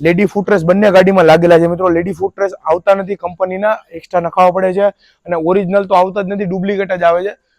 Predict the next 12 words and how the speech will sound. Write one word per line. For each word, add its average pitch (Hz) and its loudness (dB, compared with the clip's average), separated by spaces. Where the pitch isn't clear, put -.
કોઈ 175 -8
કહેતું 185 -6
હોય 185 -2
કે 180 -10
ઓરિજિનલ 175 -4
છે 190 -2
લેડી 170 -2
ફૂટરેસ્ટ, 180 -6
તો 175 -4
વસ્તુ 175 -8
ખોટી 175 -4
છે. 214 -4